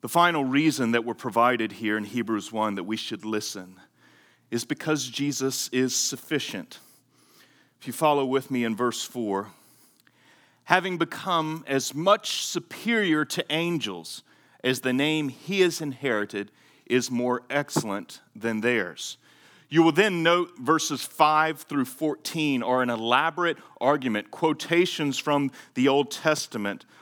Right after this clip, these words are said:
about the excellence of Jesus. We don't have time this morning to go through all the details, but it's all directed to this point that Jesus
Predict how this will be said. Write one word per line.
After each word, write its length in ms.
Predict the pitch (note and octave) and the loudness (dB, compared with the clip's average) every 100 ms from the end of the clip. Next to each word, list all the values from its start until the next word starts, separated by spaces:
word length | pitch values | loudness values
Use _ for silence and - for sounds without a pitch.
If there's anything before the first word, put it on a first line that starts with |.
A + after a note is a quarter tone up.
| - | -4
about 320 | B2 C3+ C#3 B2+ | 2 4 4 0
the 180 | C#3 - | -4 0
excellence 800 | D#3 E3 - B2 A#2+ A#2+ - - - | 0 0 -4 0 0 0 -4 -8 -2
of 160 | B2+ A2 | -2 0
Jesus. 760 | C#3 C#3 G2 F2+ - - - _ _ _ _ _ _ | 0 0 -2 -10 -8 -10 -12 _ _ _ _ _ _
We 120 | - B2 | 0 2
don't 180 | D3 | 2
have 180 | C#3+ C#3+ | 2 0
time 440 | - D#3+ D#3 D#3 C#3 | 0 2 4 4 0
this 180 | C3 | -4
morning 320 | C#3+ C#3+ D3 C3 | 0 2 2 2
to 100 | C3+ | 2
go 200 | D#3 D3+ | 2 2
through 280 | D#3+ D3 - - - | 2 2 2 -4 4
all 300 | E3 F3 D3+ | 4 4 2
the 160 | D3 | -2
details, 640 | B2 - - F3+ F3 D#3 A#2 | -2 -8 0 2 4 2 2
but 180 | D3+ | 2
it's 120 | D3+ E3+ | 4 2
all 200 | F#3+ F#3 | 2 2
directed 640 | D#3 C3+ F3 F#3+ F3+ D#3+ | 0 4 4 4 0 0
to 120 | - | 0
this 240 | D3+ D#3+ - - - | 2 2 0 -16 -20
point 460 | - F#3 F#3+ E3+ C3 - _ - | -8 0 2 2 0 -12 _ 0
that 220 | D#3+ C#3+ | 0 0
Jesus 640 | E3 A3 F3+ F3 - - | 0 2 4 2 0 -8